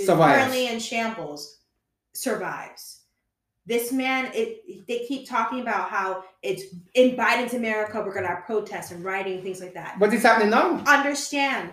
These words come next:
Speaker 2: and that, but they're believing and they're buying into that rhetoric. It's not Biden's America.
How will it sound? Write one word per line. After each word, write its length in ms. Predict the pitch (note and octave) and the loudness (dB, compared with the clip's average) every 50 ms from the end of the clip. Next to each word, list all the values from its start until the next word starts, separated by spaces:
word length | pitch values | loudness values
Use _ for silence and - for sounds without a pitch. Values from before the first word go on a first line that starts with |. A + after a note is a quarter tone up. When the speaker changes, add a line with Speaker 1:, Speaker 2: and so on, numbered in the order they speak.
| - - | -10 -8
Speaker 2:
and 140 | A3+ B3+ B3+ | -6 0 0
that, 180 | C4 - - - | 0 0 0 -4
but 120 | C#4+ C4 C4+ | -4 -2 0
they're 160 | C4+ B3+ B3+ | 0 0 0
believing 560 | B3 A#3+ A#3+ B3 C4+ C#4 C4+ C4 B3+ B3+ - | -2 -4 -4 -6 -6 -6 -6 -6 -8 -8 -8
and 120 | A#3 A#3 A3+ | -8 -6 -4
they're 140 | A3 G#3 G#3 | -6 -6 -4
buying 300 | A3 A3 A3 A#3 A3+ G#3+ | -2 -2 -2 0 -2 -4
into 200 | G#3+ G#3+ G#3+ - | -6 -8 -8 -8
that 180 | G#3+ G#3 F#3+ G#3 | -8 -6 -4 -4
rhetoric. 400 | G#3+ G#3+ G#3+ G3 F3+ E3+ E3+ - | -4 -4 -2 -2 -4 -6 -6 -8
It's 200 | - G#3+ G#3 - | -10 -10 -8 -8
not 360 | A3 A3 A3 A3+ A#3+ A#3+ - - - - _ _ _ _ _ _ _ - - - - _ - | -6 -6 -2 0 0 0 -2 -4 -8 -14 _ _ _ _ _ _ _ -20 -20 -20 -20 _ -2
Biden's 340 | A#3+ A3+ A3+ A3+ A3 G#3+ G#3+ | 0 2 2 2 0 -4 -6
America. 640 | G#3+ G#3+ G#3 G#3 G3+ G#3 G#3 G3+ F#3 F3 E3 - | -6 -6 -6 -6 -6 -8 -10 -8 -8 -8 -8 -8